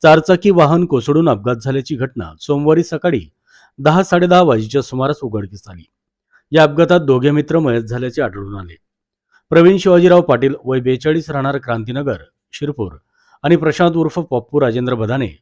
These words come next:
वय चौतीस, राहणार मातोश्री कॉलनी, शिंगावे शिवार, शिरपूर, असे दोघांचा दुर्दैवी मृत्यू झाला.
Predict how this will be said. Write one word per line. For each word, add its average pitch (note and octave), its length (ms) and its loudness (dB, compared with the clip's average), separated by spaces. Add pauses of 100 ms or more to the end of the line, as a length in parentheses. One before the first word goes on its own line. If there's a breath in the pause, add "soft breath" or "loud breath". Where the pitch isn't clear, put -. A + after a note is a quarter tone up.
वय B2+ 120 -4
चौतीस, C3 480 -6 (360)
राहणार D#3+ 260 2
मातोश्री D3+ 480 -2
कॉलनी, C#3 360 -2 (120)
शिंगावे B2+ 400 -4
शिवार, C#3+ 300 -4
शिरपूर, G#2 400 -10 (680)
असे D#3+ 200 0
दोघांचा D#3 460 2
दुर्दैवी B2+ 340 -2
मृत्यू A#2+ 320 -6
झाला. G2+ 240 -10